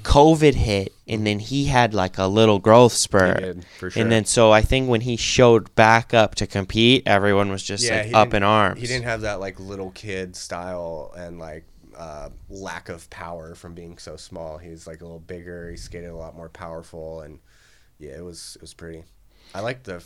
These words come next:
Speaker 2: fakie, um, to fakie, like, five forty thing he did over the hip. That was sick.
Speaker 1: Yeah.
Speaker 2: It was, like, the, one of the last things he did.
Speaker 1: Yep.
Speaker 2: I was like, "Damn."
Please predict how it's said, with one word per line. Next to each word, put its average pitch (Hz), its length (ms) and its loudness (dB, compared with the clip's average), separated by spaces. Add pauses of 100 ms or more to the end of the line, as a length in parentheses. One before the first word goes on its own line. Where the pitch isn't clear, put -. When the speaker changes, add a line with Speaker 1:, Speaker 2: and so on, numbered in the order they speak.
(300)
Speaker 2:
fakie, 90 720 -12 (100)
um, 71 480 -20
to 92 120 -20
fakie, 92 480 -18
like, 82 200 -16
five 85 280 -16
forty 82 260 -16
thing 92 220 -18
he 90 100 -14
did 87 100 -16
over 80 180 -16
the 78 60 -18
hip. 85 360 -20
That 65 140 -18
was 52 100 -20
sick. - 340 -20 (160)
Speaker 1:
Yeah. 110 220 2
Speaker 2:
It 110 80 6
was, - 20 4
like, 90 140 -4
the, 101 80 -20
one 92 120 -14
of 87 80 -14
the 80 60 -16
last 82 260 -16
things 90 200 -14
he 90 60 -16
did. 87 300 -14
Speaker 1:
Yep. 117 360 4 (360)
Speaker 2:
I 90 80 -12
was 90 100 -12
like, 76 140 -16
"Damn." 123 380 -12